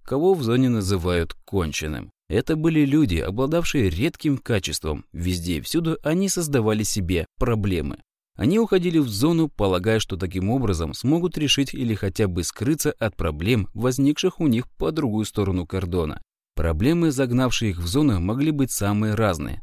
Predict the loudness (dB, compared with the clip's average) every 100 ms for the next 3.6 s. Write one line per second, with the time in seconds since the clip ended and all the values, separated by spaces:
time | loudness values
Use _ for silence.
0 | -4 0 2 2 0 -2 -4 -4 -4 -4
1 | -2 0 0 -4 -6 -12 -4 -2 0 -2
2 | 0 -2 0 -2 -2 0 0 2 0 0
3 | -2 -2 -2 0 0 0